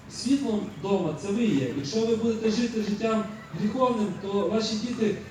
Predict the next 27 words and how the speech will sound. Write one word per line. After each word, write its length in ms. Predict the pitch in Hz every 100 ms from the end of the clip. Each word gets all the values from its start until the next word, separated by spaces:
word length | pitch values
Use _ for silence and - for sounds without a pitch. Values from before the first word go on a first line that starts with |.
| 160
вони 200 | 175 226
будуть 280 | 226 220 208
на 60 |
вас 160 | 214 202
дивитися. 500 | 233 220 135 131 - - - - - - - - - - - - - 190
І 120 | 208
вони 140 | 247
будуть 400 | 277 - 247 233
точно 260 | 247 240 233
так 120 | 220 214
само 400 | 233 226 226 185
жити 360 | 175 208 180 135 135 - - - 151
в 200 | 202 202 - - 190
неблагоприємних 1040 | 214 220 208 214 208 - 208 220 220 214
сім'ях, 420 | 190 254 233 170 -
там, 120 | 202 190
де 240 | 202 175 - -
алкоголь, 560 | 180 185 196 202 226 208 - - - - -
там, 200 | 208 208 202
де 320 | 202 196 185 - - - 175
матюки, 540 | 196 202 208 220 220
там, 260 | 208 208 196
де 60 | 196
сварки. 600 | 185 208 208 202 196 175 - - - - - - - - 208
І 100 | 220 214 196
діти 220 | 285 233
виростають, 640 | 202 196 175 185 156 -